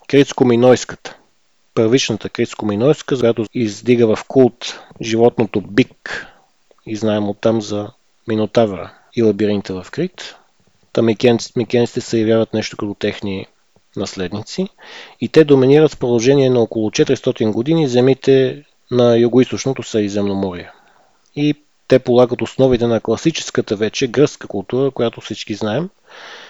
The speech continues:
и определя насоките на нейното развитие. А това е и периодът от около хиляда и шестстотната година преди новата ера до хиляда и стотната година преди новата ера,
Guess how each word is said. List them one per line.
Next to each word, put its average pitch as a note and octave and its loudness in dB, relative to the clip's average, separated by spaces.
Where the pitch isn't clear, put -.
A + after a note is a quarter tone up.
и A#2+ 0
определя B2+ 4
насоките C3 0
на A#2+ 0
нейното A#2+ 0
развитие. F#2 -12
А A#2 0
това B2+ 4
е D3 10
и C#3 8
периодът C3 2
от - -6
около A2 -4
хиляда B2+ 2
и A2+ 0
шестстотната A#2 -4
година G2 -6
преди G#2 -6
новата G2+ -4
ера D3 -2
до A#2+ -8
хиляда A#2 -2
и A2 -2
стотната - -6
година F#2+ -8
преди G2+ -10
новата G2 -8
ера, D3+ -4